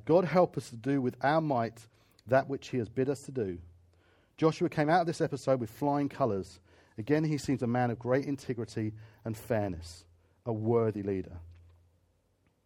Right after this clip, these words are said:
I know these are, these are kind of tough words. You can kind of feel quite hard done by. Uh, we can often look around and say, "I wanna have, you know, what they have." I wanna, I, I shared the other day in a group, you know, I, I used to get very frustrated when people would say,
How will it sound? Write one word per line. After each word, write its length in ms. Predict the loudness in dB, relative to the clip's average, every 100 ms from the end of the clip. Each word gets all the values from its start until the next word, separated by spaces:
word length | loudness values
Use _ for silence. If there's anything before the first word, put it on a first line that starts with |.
| _ _ _ _ _ _ _ _ 2
I 60 | 8
know 140 | 8
these 160 | 8 4
are, 60 |
these 240 | 4 4 4
are 40 |
kind 180 | 0 0
of 100 | 0
tough 340 | 4 4 4
words. 560 | 4 6 6 4 2 -6
You 100 | -8
can 120 | -6
kind 160 | -4 -4
of 60 |
feel 220 | 0 0
quite 280 | 0 2 2
hard 320 | 2 2 2
done 240 | 4 2 2
by. 320 | 2 2 0 -4 -20 _ _ _ -4
Uh, 220 | -2 0
we 100 | -2
can 120 | 0
often 240 | -2 0 0
look 140 | 2
around 280 | 2 0 -2
and 80 | -2
say, 140 | 0
"I 180 | 2 0
wanna 280 | 0 -2 -4
have, 420 | -6 -4 -2 -4 -10 -20 _ _ _
you 120 | -8 -6
know, 100 | -4
what 180 | -6 -2
they 240 | 0 0
have." 320 | -2 -6 -4
I 140 | -2 -2
wanna, 240 | -2 -4 -8 -20 -20 -12
I, 140 | -8
I 40 | -8
shared 320 | -2 2 2
the 80 | 2
other 140 | 0
day 180 | 0 2
in 80 | 0
a 40 |
group, 260 | -2 -4 -4
you 40 |
know, 100 | -4
I, 220 | 0 0 -2 -8 -12
I 80 | -8 -4
used 200 | -4 -4
to 60 | -4
get 80 |
very 200 | 0 -2
frustrated 520 | 0 -4 -4 -2 -2 -2
when 120 | -4
people 180 | -4 -6
would 100 | -6
say, 360 | 0 2 0